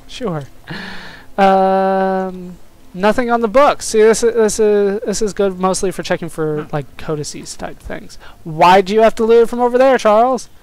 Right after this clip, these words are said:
What was wrong with where you were? Okay, Genlock, Genlock. I clicked right on him. What happened there?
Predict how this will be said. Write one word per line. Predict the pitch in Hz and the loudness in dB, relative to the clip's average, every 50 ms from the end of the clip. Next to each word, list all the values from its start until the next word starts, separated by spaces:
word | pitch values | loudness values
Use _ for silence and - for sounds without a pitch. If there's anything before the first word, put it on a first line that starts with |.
| - - - _ - - - - - - - - - | -20 -20 -20 _ -20 -20 -20 -20 -20 -20 -20 -18 -18
What | 233 262 | -16 -14
was | 214 208 208 | -14 -12 -10
wrong | 214 214 220 214 214 | -10 -10 -10 -10 -10
with | 208 202 196 - - 214 | -10 -12 -12 -10 -8 -8
where | 208 208 | -8 -6
you | 208 202 208 202 | -6 -8 -8 -6
were? | 208 202 196 175 151 135 - - - - - - - - - - - - - - - - - - | -6 -6 -6 -6 -8 -10 -12 -18 -20 -20 -20 -20 -20 -20 -20 -20 -20 -20 -20 -20 -18 -18 -12 -8
Okay, | - 160 151 143 135 131 131 131 | -6 -6 -4 -4 -6 -8 -10 -10
Genlock, | - 160 156 156 151 143 - | -10 -10 -10 -10 -10 -10 -8
Genlock. | - 170 185 185 180 180 180 180 175 170 - - - - - - - - - - - - - - - - - - - - - - - - - - - - - - - - - - - - - - - - - - - - - - - - - - - - - - - - - - - - - - - - - - - - | -8 -8 -6 -6 -4 -4 -2 -2 -4 -4 -6 -10 -12 -14 -14 -16 -20 -20 -20 -20 -20 -20 -20 -20 -20 -20 -20 -20 -20 -20 -20 -20 -20 -20 -20 -20 -20 -20 -20 -20 -20 -20 -20 -20 -20 -20 -18 -18 -18 -18 -20 -20 -20 -20 -20 -20 -20 -20 -20 -20 -20 -20 -20 -20 -20 -20 -20 -20 -20 -20 -20 -20 -20 -20 -20 -14 -8 -4
I | 170 170 165 165 156 - - | -2 -2 -2 -2 -4 -8 -10
clicked | - - - 190 170 - - | -8 -6 -4 -4 -4 -2 -2
right | 180 175 175 | 0 0 0
on | 175 165 160 143 | 0 -2 -4 -6
him. | 131 127 127 | -10 -12 -12
What | 135 160 170 | -12 -12 -10
happened | 160 170 165 160 - 165 160 160 | -8 -8 -8 -8 -8 -10 -8 -8
there? | 151 143 131 | -8 -10 -10